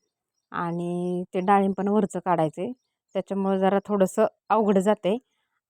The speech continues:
आणि मी नवीनच असल्यामुळं थोडे व्हिडिओ पण असे, अ, चांगले येत नसतील, तरी पण जरा थोडं समजून घ्या तुम्ही, कारण कॅमेरा पण पकडायचा आणि काम पण करायचं, ते काय सोपं <laughs> नाही आहे. हाताला पण हे डाळिंब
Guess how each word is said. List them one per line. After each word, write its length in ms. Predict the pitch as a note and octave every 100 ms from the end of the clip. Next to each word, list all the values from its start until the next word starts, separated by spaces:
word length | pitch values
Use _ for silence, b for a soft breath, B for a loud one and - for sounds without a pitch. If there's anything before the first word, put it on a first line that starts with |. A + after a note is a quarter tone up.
| -
आणि 720 | E3+ E3 F3 F#3 F#3 F3+ F3+ - _
मी 160 | G#3 G#3+
नवीनच 400 | A3+ A3 A3 G3+
असल्यामुळं 520 | G3+ - G3 F#3+ G3 -
थोडे 160 | G3 F3+
व्हिडिओ 300 | G#3+ G#3 G3+
पण 180 | G#3 A3 _ -
असे, 400 | G3 A3+ G#3 G3+ - -
अ, 240 | F3 E3+ E3
चांगले 280 | G#3+ F#3+ F#3
येत 140 | F#3+
नसतील, 400 | G3+ G3+ _ F#3 A3 _ _ _ _ _ _ -
तरी 200 | F#3+ F#3+
पण 240 | F#3+ F#3
जरा 180 | F#3 F3 -
थोडं 120 | F3
समजून 480 | F3 A3+ G3+ F3+ F3+
घ्या 120 | G3+ F#3
तुम्ही, 240 | D#3 E3+ A#3+ _ _ _ _
कारण 240 | F#3 F#3 F#3+
कॅमेरा 340 | A3+ G#3+ G3+
पण 160 | G3 G3
पकडायचा 480 | G#3+ G3 F3+ E3+
आणि 120 | F3 F3+
काम 200 | G#3 G3
पण 220 | F3+ F#3+
करायचं, 480 | F3+ G3 F3 C#3 F#3+ A3+ _ _ _ -
ते 60 |
काय 160 | G3 G3
सोपं 360 | - A#3+ - F3
<laughs> 100 | D#3+
नाही 320 | G#3 F3 F3
आहे. 100 | B3 _ _ _ _ -
हाताला 280 | G#3 F#3+ F3
पण 160 | - F3
हे 100 | G3
डाळिंब 360 | G#3+ F#3+ F3+